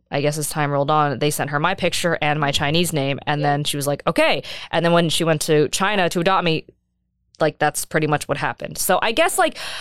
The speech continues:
Speaker 1: I guess she didn't technically choose. She set her what she
Speaker 2: She, what she wanted.
Speaker 1: Yeah. And then
Speaker 2: Yeah.
Speaker 1: they were like,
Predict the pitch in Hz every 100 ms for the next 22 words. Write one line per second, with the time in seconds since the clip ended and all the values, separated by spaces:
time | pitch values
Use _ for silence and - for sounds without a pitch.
0 | - 285 440 494 - 302 254 254 214 208
1 | 180 165 - 156 107 87 - 226 - -
2 | 277 - 294 262 233 - - 196 202 -
3 | - 202 240 220 220 247 233 247 226 214
4 | 175 170 196 - 196 240 214 156 - 180
5 | 185 185 185 180 175 160 -